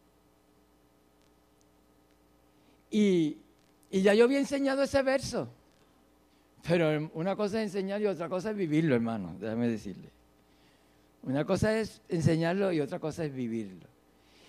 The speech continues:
Y, y yo pude entender cuando dice esa perseverancia, y que esa perseverancia nos mantengamos ahí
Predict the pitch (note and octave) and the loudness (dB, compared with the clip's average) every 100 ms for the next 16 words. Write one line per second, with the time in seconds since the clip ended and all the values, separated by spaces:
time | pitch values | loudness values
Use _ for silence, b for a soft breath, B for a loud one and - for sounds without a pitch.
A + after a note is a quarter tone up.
0 | b - G#3 G3 F#3+ F#3 G3+ G3+ C#4 C#4+ | b 0 4 4 4 4 4 4 4 4
1 | C#4 - C4+ A#3+ A#3 - A3 G3+ G3+ F3 | 4 4 4 4 0 0 2 2 2 6
2 | B3 G3+ E3 E3 b b b - F3+ F#3 | 6 6 2 0 b b b 0 2 2
3 | F3+ F#3+ G#3 A#3+ A3 A3 B3 B3 A#3 G#3+ | 2 2 2 2 4 4 2 2 0 0
4 | - G3+ F3+ F3+ G3 F#3 D#3+ D3 B2+ B2 | 0 2 4 4 2 0 -2 -4 -4 -8
5 | B B - F3+ G#3 G#3+ D4+ D4 C#4+ B3 | B B -4 2 4 6 4 4 4 2
6 | - A#3 A3 A#3 B3+ C4 - F#3+ F#3 G3+ | 2 2 4 4 4 0 0 2 2 0
7 | b b - F#3 G3 F#3+ G3 G3 G3 F#3 | b b -6 2 4 4 2 0 0 0
8 | G#3 A3+ C#4+ C#4 C#4 C#4+ C#4 | 0 2 2 4 4 2 0